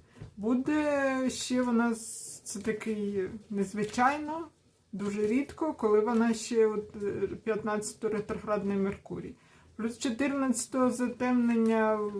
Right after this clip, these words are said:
місячне. В общем, буде трясти. Ну,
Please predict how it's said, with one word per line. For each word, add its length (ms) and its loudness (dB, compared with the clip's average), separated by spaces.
місячне. 840 -2
В 60 0
общем, 320 -2
буде 320 2
трясти. 680 0
Ну, 340 -6